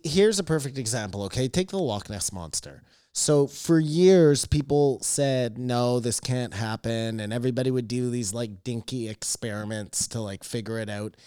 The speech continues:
And then eventually somebody said, "You know what? We're gonna fucking do this right. We're going to sonar this entire lake at the same time." They stretched, like, fifty boats across the whole thing, and they just blanket swept it.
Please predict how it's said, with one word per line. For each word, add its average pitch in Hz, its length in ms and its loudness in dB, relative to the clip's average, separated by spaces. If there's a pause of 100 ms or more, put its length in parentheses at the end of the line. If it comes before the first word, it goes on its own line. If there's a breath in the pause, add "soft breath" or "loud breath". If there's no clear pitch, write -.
(180 soft breath)
And 139 160 2
then 147 120 4
eventually 190 500 2
somebody 147 440 0
said, 120 380 0
"You 127 120 0
know 175 100 6
what? 127 300 0 (240)
We're 139 140 -6
gonna 156 120 2
fucking 147 380 0
do 120 140 2
this 107 260 -2
right. 90 320 -8
We're 127 160 0
going 151 200 4
to 131 120 -2
sonar 147 720 4 (300 loud breath)
this - 180 2
entire 139 600 6
lake 139 400 4 (140)
at 156 260 0
the 175 80 2
same 160 300 4
time." 131 500 2 (240 soft breath)
They 127 120 4
stretched, - 600 0
like, 117 440 -4 (300 soft breath)
fifty 175 520 4
boats 131 560 2
across 123 580 -2
the 131 140 -2
whole 147 240 2
thing, 135 480 0 (180 soft breath)
and 117 160 2
they 120 100 4
just 107 260 -2
blanket 127 600 0
swept 123 540 -2
it. 123 260 -4